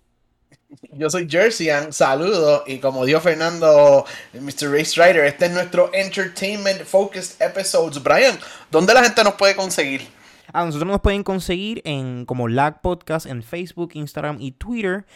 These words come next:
Speaker 2: Este, tenemos también un Patreon que queremos mover y tenemos también Twitch y el YouTube.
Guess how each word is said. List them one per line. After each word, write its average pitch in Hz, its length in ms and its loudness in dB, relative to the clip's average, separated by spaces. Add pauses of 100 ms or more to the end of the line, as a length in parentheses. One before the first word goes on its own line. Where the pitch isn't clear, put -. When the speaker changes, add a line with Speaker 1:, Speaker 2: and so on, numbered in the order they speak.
(180)
Speaker 2:
Este, 117 640 -6
tenemos 117 280 -10
también 156 220 -6
un 151 120 -4
Patreon 190 420 -2
que 156 80 -2
queremos 123 300 -4
mover 175 480 -2
y 123 340 -10
tenemos 113 320 -12
también 139 260 -8
Twitch - 540 -10 (300)
y 190 160 -4
el 170 160 -4
YouTube. 135 360 -2